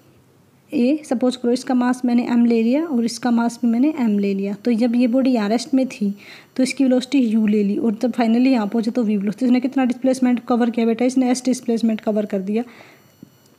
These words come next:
एफ मैंने इस पर force apply कर दिया। तो मैं यहाँ पे, तो ये body ने motion apply हुआ है, तो हम इसका क्या निकालेंगे बेटा?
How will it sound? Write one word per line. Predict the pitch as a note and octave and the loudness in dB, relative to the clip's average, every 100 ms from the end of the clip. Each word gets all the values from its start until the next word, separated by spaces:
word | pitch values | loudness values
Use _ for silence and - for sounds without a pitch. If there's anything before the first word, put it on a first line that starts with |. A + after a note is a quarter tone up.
| - | -2
एफ | D4+ D4+ | 0 2
मैंने | B3+ A3+ | 2 2
इस | A3+ | 0
पर | D#4 | -4
force | D4+ B3+ A#3+ | 0 0 0
apply | G#3+ F#3+ F#3+ | -2 -2 -2
कर | G3+ - | -6 -6
दिया। | - - - - | -6 -6 -6 0
तो | C4+ | 2
मैं | C4+ | 4
यहाँ | B3 G#3 | 2 0
पे, | C#4+ F#4 - - - _ _ _ _ - | -2 -2 -6 -20 -20 _ _ _ _ -8
तो | - | -2
ये | B3+ | 2
body | B3 B3 | 2 4
ने | B3 | 4
motion | B3 B3+ D#4 | 4 2 2
apply | D#4+ D4+ D4 | 2 4 4
हुआ | B3+ | 4
है, | A3 | 2
तो | A3 | 2
हम | B3+ A#3+ | 2 2
इसका | B3 A#3+ | 0 0
क्या | A#3+ | 0
निकालेंगे | A#3 A3+ A3+ A3 | 2 2 2 0
बेटा? | G#3+ C4+ | 0 -2